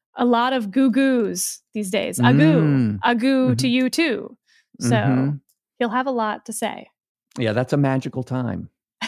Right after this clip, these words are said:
Speaker 2: Yeah. <laughs> All right. Well, so the next time you'll hear from us will be Wednesday night.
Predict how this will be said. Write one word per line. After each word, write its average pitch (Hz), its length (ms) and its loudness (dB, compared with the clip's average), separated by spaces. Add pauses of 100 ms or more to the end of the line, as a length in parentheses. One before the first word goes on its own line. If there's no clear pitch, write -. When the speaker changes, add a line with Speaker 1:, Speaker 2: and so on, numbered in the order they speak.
(120)
Speaker 2:
Yeah. 95 280 -6 (1160)
<laughs> 220 140 2 (1000)
All 175 160 4
right. 170 460 0
Well, 147 380 0
so 156 480 0
the 127 120 -2
next 180 280 0
time 185 260 0
you'll 175 220 2
hear 180 280 0
from 147 220 -2
us 160 460 -4
will 110 100 -2
be 127 160 0
Wednesday 131 540 0
night. 139 380 -4